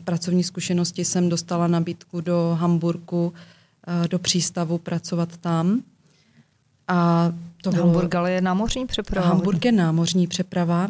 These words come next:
Speaker 1: mhm.
Speaker 2: Nebo převážně, podle
Speaker 1: Jo,
Speaker 2: mě.
Speaker 1: jo, jo, jo. A... Tak, eh, tam to bylo takové o získávání úplně nových zkušeností a z kanceláře jsem koukala vlastně na přístav a na Racky ráno a Němci pijí obrovský hromady kafe. Tak to bylo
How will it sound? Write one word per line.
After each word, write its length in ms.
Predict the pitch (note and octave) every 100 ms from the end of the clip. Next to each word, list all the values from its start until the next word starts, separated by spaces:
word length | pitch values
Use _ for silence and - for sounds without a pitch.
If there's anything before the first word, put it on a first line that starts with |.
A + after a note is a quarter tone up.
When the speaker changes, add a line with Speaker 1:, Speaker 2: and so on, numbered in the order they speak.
| -
Speaker 1:
mhm. 400 | E3+ E3+ F3 F#3
Speaker 2:
Nebo 180 | E3+ D#3+
převážně, 540 | - F3+ F3 G3 E3+
podle 220 | - G3
Speaker 1:
Jo, 60 | G3
Speaker 2:
mě. 220 | F#3 F3+
Speaker 1:
jo, 100 | F3
jo, 100 | F#3 G3+
jo. 280 | F#3+ F3 F#3 - _ _ D3+ -
A... 480 | F3+ F3+ F3 F3+ F3 - _ _ _ _ _ _ _ _ _ -
Tak, 280 | F#3 -
eh, 180 | G3 F#3
tam 220 | F#3 G3
to 120 | G3 G3
bylo 220 | F#3+ F#3+
takové 440 | F#3+ F#3 F3+ F#3
o 80 | F#3
získávání 640 | F3+ F3 - F3+ F3+ F3+ F3+
úplně 300 | F3 F#3 F3+
nových 300 | F3 E3+ F3+
zkušeností 960 | - - F3+ E3+ E3+ E3+ - E3+ F3+
a 220 | F3+ E3 D#3+
z 80 |
kanceláře 560 | - F3 E3+ F3+ E3+ E3+
jsem 220 | E3+ F3+
koukala 480 | F3 E3 E3 F3 F3
vlastně 360 | E3+ E3+ F3+ F3
na 100 | E3
přístav 600 | - D#3+ - E3+ E3 E3
a 40 |
na 160 | E3 D#3
Racky 440 | D#3 D3 - E3
ráno 400 | E3 D#3+ D#3 D#3+ E3
a 120 | D3+ - - -
Němci 300 | F3+ E3 F3+
pijí 260 | - F3
obrovský 480 | D#3+ D#3+ D#3+ - -
hromady 420 | F3 E3+ E3+ E3+
kafe. 440 | E3+ E3 - E3 D#3+ - - -
Tak 220 | F#3 F#3
to 100 | A#3
bylo 140 | G3+